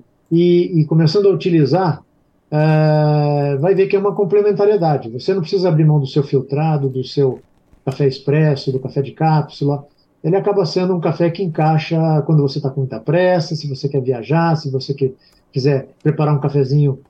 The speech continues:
bem rápido e de, da melhor qualidade, você tem isso. Então, você tem momentos pra utilizar o solúvel, não é pra,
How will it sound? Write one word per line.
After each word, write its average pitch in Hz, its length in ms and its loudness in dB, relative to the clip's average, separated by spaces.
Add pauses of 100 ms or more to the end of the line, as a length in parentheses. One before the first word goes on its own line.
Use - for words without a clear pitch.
(160)
bem 160 160 2
rápido 147 580 0
e 135 160 2
de, 135 180 0
da 143 180 -2
melhor 143 260 2
qualidade, 143 500 0
você 143 240 -2
tem 143 300 0
isso. - 340 -2 (300)
Então, 180 120 -2
você 175 160 0
tem 202 160 2
momentos 175 500 2
pra 156 140 -2
utilizar 139 800 0
o 123 140 -12
solúvel, 160 500 0
não 156 160 4
é 156 80 4
pra, 156 240 -2